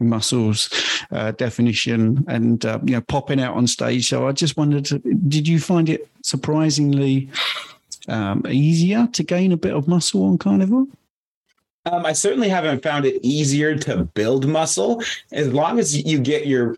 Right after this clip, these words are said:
Speaker 2: as, as long as you're performing properly in the gym and you've got all your boxes checked that you know that you need to build muscle, you're, you're, you're, um, you're, you're good. So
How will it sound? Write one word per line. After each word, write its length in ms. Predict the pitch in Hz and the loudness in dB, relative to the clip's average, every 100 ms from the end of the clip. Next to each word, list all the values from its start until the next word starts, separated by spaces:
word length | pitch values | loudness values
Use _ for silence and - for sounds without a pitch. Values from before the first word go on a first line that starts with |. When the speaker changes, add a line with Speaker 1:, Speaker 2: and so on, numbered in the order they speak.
| 139 135 | -2 -2
Speaker 2:
as, 240 | 135 117 - | -2 -2 -2
as 180 | 131 | 0
long 260 | 127 165 202 | 0 0 0
as 140 | 151 | 0
you're 120 | 139 131 | 0 -2
performing 840 | - 107 - 139 147 135 123 107 | -2 -4 -2 0 0 2 2 0
properly 520 | - 117 110 117 113 | -2 -2 0 2 2
in 80 | 107 | 2
the 100 | 95 | 0
gym 340 | 92 110 127 | -2 -2 0
and 180 | 135 110 | 0 0
you've 100 | 104 | 0
got 220 | 101 107 | 0 0
all 180 | 101 117 | 2 2
your 140 | 120 113 | 2 0
boxes 540 | 101 107 - 107 101 | 0 -2 -2 -4 -4
checked 320 | - 113 117 | -2 -2 -2
that 140 | 113 104 | -2 0
you 140 | 101 | 2
know 220 | 101 107 | 2 2
that 80 | 104 | 0
you 140 | 104 | 2
need 280 | 95 98 107 | 2 2 2
to 60 | 92 | -2
build 280 | 80 104 95 | 0 0 0
muscle, 480 | 101 107 147 160 151 - - - - _ _ _ | 0 0 0 0 0 -6 -6 -12 -18 _ _ _
you're, 280 | 113 127 120 | -2 0 2
you're, 240 | 120 117 | 0 0
you're, 320 | 113 113 107 110 - | 2 0 0 -4 -6
um, 260 | 123 107 104 | -4 -2 -2
you're, 200 | 113 110 | -2 0
you're 200 | 113 104 | 0 0
good. 360 | 95 90 71 87 | 0 0 0 -2
So 400 | - 104 92 | 0 0 0